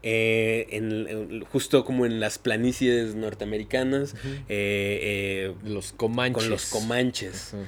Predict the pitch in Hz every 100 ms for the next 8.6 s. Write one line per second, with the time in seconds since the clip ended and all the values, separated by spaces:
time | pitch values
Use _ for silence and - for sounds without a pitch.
0 | - 113 120 131 123 131 - 151 135 147
1 | - 160 160 156 139 131 135 120 120 139
2 | 123 104 95 101 107 123 135 120 95 92
3 | 113 123 110 107 107 131 135 147 135 143
4 | 139 127 107 95 - - - - - 113
5 | 123 143 143 131 135 127 - 139 135 110
6 | 107 113 110 147 95 104 147 180 226 220
7 | - 156 170 180 156 - - 180 - 160
8 | 143 120 113 107 104